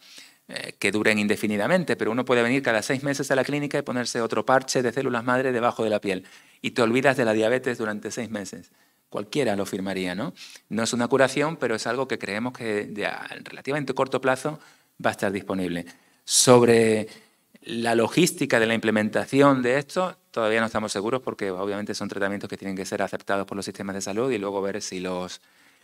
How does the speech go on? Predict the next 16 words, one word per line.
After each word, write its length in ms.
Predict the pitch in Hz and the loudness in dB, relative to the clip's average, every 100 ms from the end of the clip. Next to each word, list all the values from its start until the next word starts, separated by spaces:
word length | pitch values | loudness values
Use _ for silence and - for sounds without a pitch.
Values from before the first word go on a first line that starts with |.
| _ | _
ah, 400 | - 92 87 87 - | -4 -2 -2 -6 -4
reembolsan 920 | 95 92 87 101 104 107 98 92 90 - - _ _ | -2 0 2 2 2 2 0 0 -2 -8 -20 _ _
el, 360 | 95 92 90 90 | -4 -4 -4 -4
eh, 300 | 90 87 - | -4 -6 -8
la, 240 | 95 90 | -6 -6
los 160 | 90 92 | -4 -4
sistemas 320 | 90 101 98 | -4 -4 -6
de 60 | 92 | -4
salud 260 | 90 104 | 0 4
y 60 | 101 | 4
la, 220 | 92 92 | 2 -2
las 200 | 92 90 | -4 -4
aseguradoras 640 | 90 92 92 90 92 87 | -4 -2 0 2 0 0
y 40 | 92 | -6
demás, 320 | 87 82 - | -8 -8 -8
¿no? 200 | 92 | -10